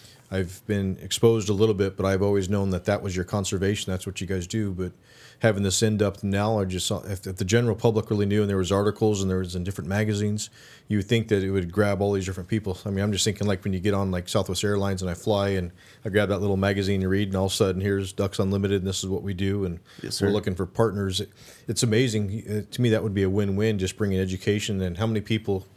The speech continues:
Speaker 1: are looking through magazines trying to read something that are a general magazine, has nothing to do with hunting, but it's just, here,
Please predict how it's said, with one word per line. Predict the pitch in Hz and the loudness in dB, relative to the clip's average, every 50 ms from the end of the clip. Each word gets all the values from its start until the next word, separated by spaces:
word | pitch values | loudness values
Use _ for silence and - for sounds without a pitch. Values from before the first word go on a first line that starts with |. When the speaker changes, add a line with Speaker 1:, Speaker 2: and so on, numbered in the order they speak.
| - - - - - - - - - - | -20 -20 -20 -20 -20 -20 -20 -16 -6 -2
Speaker 1:
are | 104 101 | 0 2
looking | 104 113 113 - 113 104 95 | 2 2 2 2 2 0 -2
through | - - 110 107 104 101 | -2 0 2 2 2 2
magazines | 92 101 104 110 113 110 95 101 101 98 92 | 2 2 2 2 2 2 0 0 0 0 0
trying | - 113 98 | 0 -2 0
to | 92 87 | 0 0
read | 101 107 101 | -2 -2 -2
something | - 110 - 92 | -4 -4 -4 -4
that | 95 | -2
are | 95 92 | -2 -2
a | 87 87 | 0 0
general | 104 107 107 104 95 92 | 0 0 0 0 0 0
magazine, | 95 101 107 104 92 92 87 | 0 0 0 -2 -4 -4 -4
has | 95 92 101 | -4 -4 -4
nothing | 82 101 | -4 -4
to | 104 | -4
do | 90 | -4
with | - - | -2 0
hunting, | 117 113 110 101 95 87 | 0 0 2 0 0 -2
but | 92 90 | -2 -2
it's | 85 - | -2 -2
just, | - 95 90 - - - | -2 -4 -2 -4 -4 -4
here, | 120 113 - | -4 -4 -4